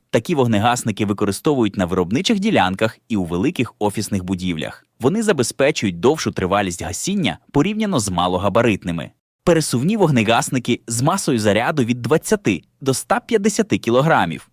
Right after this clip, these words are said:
встановлюються на візки і використовуються на промислових підприємствах, складах, автозаправках,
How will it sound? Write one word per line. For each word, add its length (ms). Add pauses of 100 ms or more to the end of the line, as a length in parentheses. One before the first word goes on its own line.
встановлюються 640
на 120
візки 400 (160)
і 80
використовуються 800
на 100
промислових 580
підприємствах, 800 (100)
складах, 640 (280)
автозаправках, 960